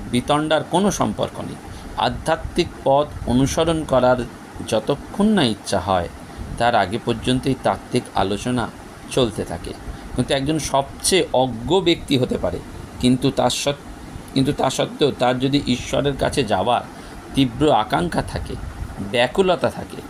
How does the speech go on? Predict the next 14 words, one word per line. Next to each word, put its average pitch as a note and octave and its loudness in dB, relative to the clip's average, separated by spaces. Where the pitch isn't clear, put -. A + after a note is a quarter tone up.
তাহলে A#2 2
সে B2 0
অন্তর্মুখী A#2+ 0
হয়ে A2 2
তার A2 2
কাছে A#2 0
কোনো A2+ 0
ধরনের A#2+ 0
বিদ্যা G#2 -4
ছাড়াই A2+ 0
পৌঁছতে - 0
পারে। - -8
তখন D3+ 0
সর্বশ্রেষ্ঠ C3+ 0